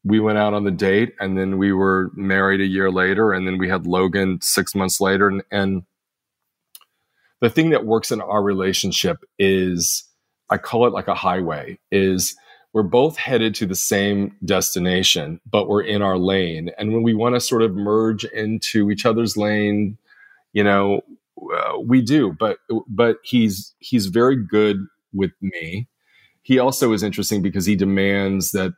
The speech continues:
you know, our family life, our home life, all the decisions are equal. So, you know, we've gone through therapy about it, and I've had to realize that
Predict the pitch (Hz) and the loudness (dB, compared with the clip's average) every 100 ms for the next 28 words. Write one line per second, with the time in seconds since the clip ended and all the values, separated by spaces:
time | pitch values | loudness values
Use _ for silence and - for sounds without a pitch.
0 | - 101 90 87 87 - 98 85 - 101 | -6 -4 -2 -2 -6 -2 0 0 0 0
1 | 104 101 92 87 87 95 87 104 104 95 | 2 0 0 -2 -2 -4 -2 0 0 0
2 | 85 90 - - 107 101 98 98 101 87 | -2 -6 -6 0 0 0 -2 -2 -2 -2
3 | 90 87 - 92 85 - - 135 135 80 | -4 -4 -2 -2 -4 -8 -2 -2 0 -6
4 | - - - - - - - 113 101 92 | -6 -12 -18 -16 -18 -10 -2 2 2 0
5 | - _ _ _ 127 131 95 101 90 98 | -4 _ _ _ 0 2 2 0 0 0
6 | 98 101 - 101 113 101 90 85 87 92 | 0 -4 -2 0 0 0 0 0 -2 -2
7 | 92 98 98 95 98 87 - - 104 95 | -2 -2 -2 0 0 -2 -6 -6 -2 2
8 | 101 98 90 87 87 - 95 87 82 | 2 2 0 -2 -4 -4 -2 0 -2